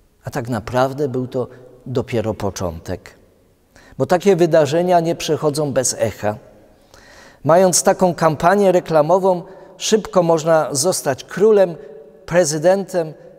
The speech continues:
albo co najmniej prezesem. Ale nie Jezus. On ucieka w samotne miejsce, ucieka w góry. Uczniowie postanawiają go zostawić.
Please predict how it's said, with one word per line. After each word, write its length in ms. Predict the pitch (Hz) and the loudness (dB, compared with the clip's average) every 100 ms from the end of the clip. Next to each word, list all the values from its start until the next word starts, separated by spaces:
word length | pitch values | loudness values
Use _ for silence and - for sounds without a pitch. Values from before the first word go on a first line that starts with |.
| _ | _
albo 260 | - 214 208 | -4 -2 -2
co 160 | - 139 | -4 -6
najmniej 400 | 131 135 131 123 | -6 -6 -6 -8
prezesem. 640 | 113 110 101 85 92 104 - _ _ _ _ _ _ _ | -8 -8 -8 -10 -10 -14 -20 _ _ _ _ _ _ _
Ale 260 | 139 139 135 - - - | -8 -6 -6 -10 -20 -14
nie 240 | 143 143 | -6 -4
Jezus. 640 | 117 90 87 95 107 - - _ _ _ _ _ - | -4 -6 -10 -12 -14 -16 -20 _ _ _ _ _ -2
On 120 | 170 | 0
ucieka 560 | 147 180 175 170 160 - | 0 -2 0 2 2 0
w 60 | |
samotne 460 | - 147 151 147 139 | -4 -4 -6 -6 -4
miejsce, 600 | 127 139 147 - 160 160 156 - - - _ _ | -2 -2 -4 -4 -2 -2 -8 -20 -20 -20 _ _
ucieka 560 | 147 131 139 135 127 123 - - | -8 -4 -2 0 -2 -2 -8 -10
w 160 | 117 | -6
góry. 440 | 117 107 104 92 95 - - _ _ _ _ _ _ _ _ _ _ - | -4 -4 -4 -4 -8 -14 -20 _ _ _ _ _ _ _ _ _ _ -10
Uczniowie 680 | 135 - 180 202 208 196 196 - - - - | -6 0 2 6 6 4 2 -10 -16 -14 -4
postanawiają 1080 | 180 - 175 165 151 156 180 190 185 180 - - | -4 2 2 4 2 4 4 4 2 0 -8 -12
go 360 | 160 170 170 - | -2 0 0 -2
zostawić. 1000 | 147 170 - - 143 117 98 101 - - | -2 0 0 2 2 2 -4 -12 -16 -18